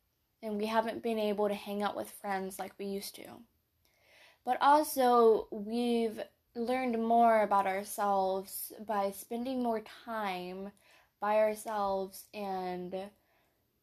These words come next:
being one with yourself. That makes sense. I've also learned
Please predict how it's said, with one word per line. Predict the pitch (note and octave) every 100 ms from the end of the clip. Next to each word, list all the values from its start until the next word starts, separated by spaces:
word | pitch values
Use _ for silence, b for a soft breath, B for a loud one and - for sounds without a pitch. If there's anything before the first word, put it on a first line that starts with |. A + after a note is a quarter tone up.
| _ _ _ _ _ _ - G3+ -
being | G#3 A3 G#3+ G#3 G3+ G#3 G#3 -
one | F#3 F#3 G3+ G3 F#3 F#3 F#3+ - _ - G#3 A3+ _ _ G#3 G3+ _ _
with | F#3 F#3 G3+ G3 -
yourself. | - - - - _ - - _ _ _ _ _
That | A3+ G3+
makes | F3+ - -
sense. | - - - - - - _ _ _ _ _ _ _ _ _ _ _ _
I've | C#4 C#4
also | C#4+ D4 D4 E4
learned | D4+ C4 A3+ A3 G#3+ G#3+ G#3+